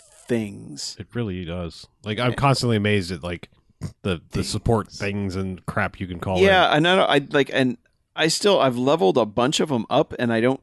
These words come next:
Speaker 1: think it does anything.
Speaker 2: Oh, you talking about, like, your little support person? Like,
Speaker 1: Yeah.
Speaker 2: yeah, no, I mean,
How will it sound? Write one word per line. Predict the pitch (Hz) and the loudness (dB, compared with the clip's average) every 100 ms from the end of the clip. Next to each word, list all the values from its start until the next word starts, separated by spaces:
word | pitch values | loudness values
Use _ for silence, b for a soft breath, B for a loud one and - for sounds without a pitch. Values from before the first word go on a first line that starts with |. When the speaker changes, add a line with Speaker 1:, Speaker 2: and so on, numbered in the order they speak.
| - | -6
Speaker 1:
think | 135 | -4
it | - 143 | -4 -6
does | 107 110 | -6 -6
anything. | 147 170 175 170 185 - _ _ _ _ _ _ _ _ _ _ _ _ - | -4 -6 -4 -4 -6 -10 _ _ _ _ _ _ _ _ _ _ _ _ 2
Speaker 2:
Oh, | |
you | 156 | 4
talking | 160 147 | 4 4
about, | 131 | 4
like, | 117 | 4
your | 120 | 4
little | 117 101 | 6 2
support | - 117 - | 0 -2 0
person? | - 127 147 147 139 | 2 2 4 2 2
Like, | 139 131 | 2 2
Speaker 1:
Yeah. | 110 110 | 2 2
Speaker 2:
yeah, | 147 131 | 4 4
no, | 135 139 | 4 4
I | 135 | 4
mean, | 139 131 117 90 117 | 4 2 0 -6 -16